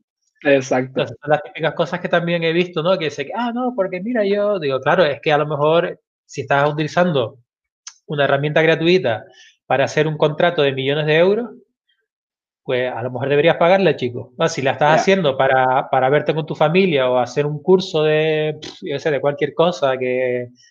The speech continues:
Speaker 2: que, bueno, que sí es importante, pero no es una información vital, pues bueno, utiliza sin problema, pero después si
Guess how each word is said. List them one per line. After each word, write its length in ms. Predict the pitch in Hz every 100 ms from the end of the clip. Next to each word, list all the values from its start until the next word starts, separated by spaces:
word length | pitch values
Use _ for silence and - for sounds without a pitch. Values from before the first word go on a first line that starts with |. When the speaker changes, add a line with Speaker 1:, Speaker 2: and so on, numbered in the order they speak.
| _
Speaker 2:
que, 100 | 127
bueno, 220 | 135 165
que 80 | 135
sí 120 | - 151
es 60 |
importante, 800 | 160 160 - 175 175 - 113 113 -
pero 180 | 123
no 120 | 131 151
es 100 | 139 - -
una 160 | 151
información 540 | 143 143 135 123 147 151
vital, 380 | 151 160 226 - - _ - - - _ _ _ _ _ _
pues 160 | - 113
bueno, 300 | 123 160 131 -
utiliza 440 | 127 127 131 139
sin 140 | 156
problema, 300 | 135 131 160
pero 180 | 123 117
después 280 | 117 127 127
si 260 | 139 123